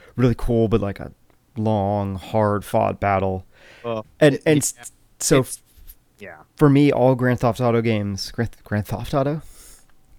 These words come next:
Speaker 2: Yes.
Speaker 1: Grand Theft Auto games, um, take a while to sink in.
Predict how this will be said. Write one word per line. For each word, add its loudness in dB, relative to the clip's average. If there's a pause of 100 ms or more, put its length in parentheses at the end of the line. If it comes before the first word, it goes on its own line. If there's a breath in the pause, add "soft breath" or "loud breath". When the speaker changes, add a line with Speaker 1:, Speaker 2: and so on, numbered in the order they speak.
(140)
Speaker 2:
Yes. -16
Speaker 1:
Grand 4
Theft 0
Auto -6
games, -8
um, -2 (1040 soft breath)
take 8
a 4
while 10
to 6
sink 0
in. -4